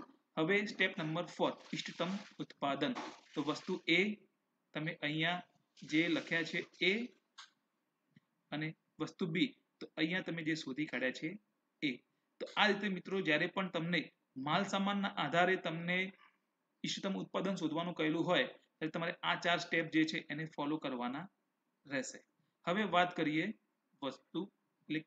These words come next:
sorry, કામદાર કલાકની. તો કામદાર કલાકની અંદર પણ એ જ છે, અહીંયા થોડી અલગ ગણતરી કરવી પડશે આપણે કે સૌથી પહેલા દરેક વસ્તુનો એકમ દીઠ ફાળો આપણે શોધી દઈએ. સૌથી પહેલા માલ સામાન જે આપણે વાપરીએ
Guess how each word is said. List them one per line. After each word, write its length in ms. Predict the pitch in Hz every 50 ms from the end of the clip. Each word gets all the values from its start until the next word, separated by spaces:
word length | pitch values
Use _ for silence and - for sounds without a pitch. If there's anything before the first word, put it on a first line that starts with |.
| - -
sorry, 240 | 165 151 143 - - 156
કામદાર 320 | 151 147 147 160 175 208 233 - - _ _ _ _ _ _ -
કલાકની. 500 | 175 160 151 139 120 - - - 120 - - - - - - - - - _ _ _
તો 60 | - -
કામદાર 340 | - 139 139 143 151 170 170
કલાકની 420 | - 175 170 175 180 175 175 175 170
અંદર 140 | 170 180 170 -
પણ 120 | 185 180 - - _ -
એ 80 | 170 170
જ 80 | 170 175 165 160 - -
છે, 100 | 165 185 208 - - _ _ _ _ _ -
અહીંયા 280 | 156 165 180 180 160 -
થોડી 240 | 165 160 - 185 - - -
અલગ 180 | 170 190 208 170
ગણતરી 260 | 175 165 156 160 156
કરવી 180 | 160 151 147 147
પડશે 160 | 147 - 147
આપણે 220 | 139 127 - 202 226 254 - _ _ _ _ _ _ _ _ -
કે 60 | 175 160 -
સૌથી 220 | 160 156 160 180
પહેલા 140 | 185 180 165
દરેક 180 | 165 185 185 -
વસ્તુનો 260 | 165 156 - 185 170 160 156
એકમ 160 | - 170 160 160
દીઠ 160 | 160 160 - -
ફાળો 160 | 151 156 156
આપણે 200 | 151 147 147 139 -
શોધી 180 | 135 131 131 -
દઈએ. 200 | - - 175 208 247 254 - - - - - - - - - - - - - - - _ - - _ _ _ _ -
સૌથી 280 | 151 165 160 160 170 175
પહેલા 200 | 170 175 190 196 - - - 135 135
માલ 160 | 143 151 160 151 -
સામાન 280 | 160 151 151 165 180 202 233 - _ _ _ -
જે 100 | 156 160
આપણે 320 | 147 143 170 - 160 151 139
વાપરીએ 300 | 127 - 143 139 143 135